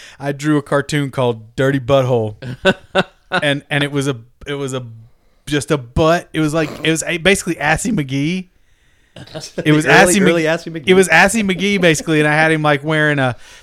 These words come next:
Speaker 1: uh, doing all kinds of adventures. Like, had him with a, a scuba mask on and a snorkel in his butthole and all kind of weird little stuff. I had him doing all kinds of different adventures and, like, cowboy hats and shit. It was just a butt with a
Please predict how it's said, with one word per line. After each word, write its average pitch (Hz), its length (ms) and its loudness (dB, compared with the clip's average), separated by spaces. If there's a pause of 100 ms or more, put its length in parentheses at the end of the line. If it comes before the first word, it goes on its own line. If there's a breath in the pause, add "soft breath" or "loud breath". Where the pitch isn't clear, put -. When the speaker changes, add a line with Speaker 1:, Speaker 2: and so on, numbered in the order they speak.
(180 loud breath)
Speaker 1:
uh, 123 260 0 (380 soft breath)
doing 165 180 2
all 160 100 2
kinds 160 240 -2
of 143 80 -2
adventures. 151 500 0
Like, 131 140 -6
had 143 160 -4
him 135 80 -6
with 131 100 -6
a, 123 220 -6
a 117 40 -10
scuba 160 360 -4
mask 165 340 -4
on 160 260 -2
and 131 100 -2
a 120 80 -4
snorkel 156 640 -6 (120)
in 151 180 -4
his 131 220 -8 (320)
butthole 156 540 -2 (500 soft breath)
and 135 100 -6
all 143 120 0
kind 156 200 -4
of 143 120 -4
weird 151 280 -4
little 151 180 -2
stuff. 147 300 -2
I 139 100 -6
had 143 60 -4
him 143 120 -4
doing 143 200 -2
all 143 120 -2
kinds 147 220 -6
of 135 60 -12
different 143 280 -8
adventures 135 420 -6
and, 131 160 -6
like, 127 180 -8
cowboy 131 440 -4
hats 131 320 -6
and 131 100 -8
shit. 135 260 -6
It - 220 -20
was 170 140 -4
just 214 180 -2
a 180 60 -2
butt 131 480 -2
with 127 180 -6
a 123 140 -8